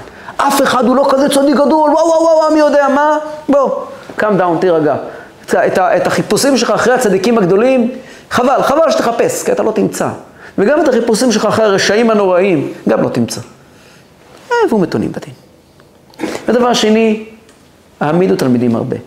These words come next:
בדור שלנו צריכים להשקיע בכולם, להגיע לכל אחד, לגשת לכל ילד, להצמיח, המערכת החינוך ו-, ו-, ואנחנו כ-, כאנשים לא יכולים לפסול אף אחד,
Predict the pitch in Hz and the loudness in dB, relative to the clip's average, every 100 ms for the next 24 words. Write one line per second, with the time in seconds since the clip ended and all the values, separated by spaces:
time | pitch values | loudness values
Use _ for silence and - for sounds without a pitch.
0 | - - - 147 151 226 220 185 165 170 | -18 -20 -6 -2 2 2 2 2 2 2
1 | 170 - 156 139 117 - 151 135 135 - | 0 -2 0 0 -2 -2 -2 -2 -4 -14
2 | - - 120 123 - 156 151 147 139 120 | -12 -4 -2 -2 0 2 2 2 2 0
3 | 107 110 - - - - 147 143 135 165 | -2 -6 -16 -20 -14 -2 0 2 2 2
4 | 131 - - 117 113 - - - - - | 0 -2 -2 -2 -2 -6 -14 -16 -20 -20
5 | - - - 147 143 170 175 127 - 135 | -20 -20 -6 -2 0 0 -2 -6 -4 -2
6 | 127 107 - - - - - - - - | -2 -2 -4 -10 -18 -20 -20 -20 -8 -2
7 | 147 151 190 202 208 - - - 147 156 | 0 0 2 2 0 -2 -6 -8 -2 0
8 | 160 220 208 175 175 202 - 143 147 - | 2 0 0 0 2 2 0 0 0 0
9 | 135 135 - 147 185 208 208 165 147 147 | -2 -2 0 0 0 0 0 0 0 0
10 | 147 180 240 208 - - 208 277 247 233 | 0 0 0 0 -4 -2 0 2 2 2
11 | 175 - - 196 226 247 247 233 262 | 2 0 -2 0 2 2 0 0 0